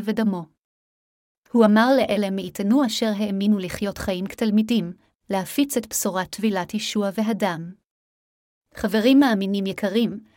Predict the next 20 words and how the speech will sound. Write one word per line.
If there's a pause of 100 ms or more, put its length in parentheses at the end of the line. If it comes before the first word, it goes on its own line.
(160)
הנביא
ישעיה
אמר, (400)
"כי
נרצה
עוונה, (460)
כי
לקחה
מיד
יהבה, (480)
כפליים
בך
לחטאותיה", (340)
ישעיה
ארבעים
נקודתיים
שתיים. (1000)
כן, (380)
זה
נכון.